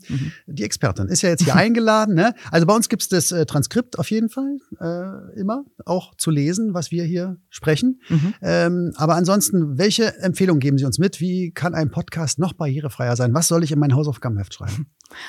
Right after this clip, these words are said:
Speaker 1: Also das Transkript ist, äh, auf jeden Fall ein ganz, ganz wichtiger Punkt, weil insbesondere hörbeeinträchtigte Menschen oder gehörlose Menschen sonst von ihrem Podcast ja überhaupt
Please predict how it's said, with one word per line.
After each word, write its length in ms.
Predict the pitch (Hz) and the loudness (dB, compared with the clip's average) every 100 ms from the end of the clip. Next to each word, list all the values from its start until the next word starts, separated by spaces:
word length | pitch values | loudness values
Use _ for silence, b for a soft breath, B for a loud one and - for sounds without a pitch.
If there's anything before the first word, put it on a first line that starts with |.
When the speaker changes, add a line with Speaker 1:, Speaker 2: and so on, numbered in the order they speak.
| - | 0
Speaker 1:
Also 160 | 175 | 2
das 220 | 165 165 | 4 2
Transkript 480 | - 165 - 214 - | 2 0 2 0 0
ist, 280 | 170 151 - | 0 2 2
äh, 100 | - | 0
auf 180 | 143 143 | 0 2
jeden 160 | 147 156 | 4 4
Fall 240 | 131 127 | 4 2
ein 160 | - 117 | 2 2
ganz, 240 | 127 135 | 4 2
ganz 220 | - 123 | 2 -2
wichtiger 300 | 123 120 123 | -2 -2 -4
Punkt, 320 | 123 165 208 - B B | 0 0 0 -2 B B
weil 260 | 143 147 147 | 2 4 4
insbesondere 920 | 143 143 147 135 139 131 120 127 127 B B _ | 2 0 0 2 4 2 2 0 -2 B B _
hörbeeinträchtigte 880 | 196 175 - 143 - 135 - 127 131 | 2 4 4 2 2 -2 -4 -4 0
Menschen 380 | 127 127 127 | 2 2 0
oder 280 | - 131 127 | 0 -2 -2
gehörlose 460 | 131 127 151 143 135 | 0 0 2 2 2
Menschen 320 | 127 127 139 | 0 0 -2
sonst 340 | 127 127 - | -2 -2 -2
von 140 | - 139 | -4 -4
ihrem 140 | 135 | -4
Podcast 520 | 127 131 - 127 - - | -4 -6 -4 -4 -4 -6
ja 100 | - | -4
überhaupt 500 | 131 120 - _ | -4 -4 -8 _